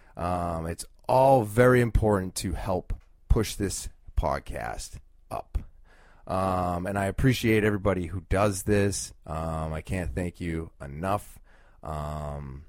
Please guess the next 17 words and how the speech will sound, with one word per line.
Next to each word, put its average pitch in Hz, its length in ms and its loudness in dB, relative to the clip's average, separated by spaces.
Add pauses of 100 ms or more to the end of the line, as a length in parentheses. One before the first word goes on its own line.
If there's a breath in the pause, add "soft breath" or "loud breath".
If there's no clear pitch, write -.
(240)
you 104 160 -4
can 101 160 -6
also 98 720 0
follow 107 480 2
me 107 180 0
on 87 300 -4 (180)
all 131 420 4
social 127 520 4
media. 95 640 0
That's 107 400 2
right. 98 500 2 (400 loud breath)
You 117 120 2
wanna 117 160 4
follow 127 300 6
me 127 120 4
on 120 140 4
Instagram, 127 680 2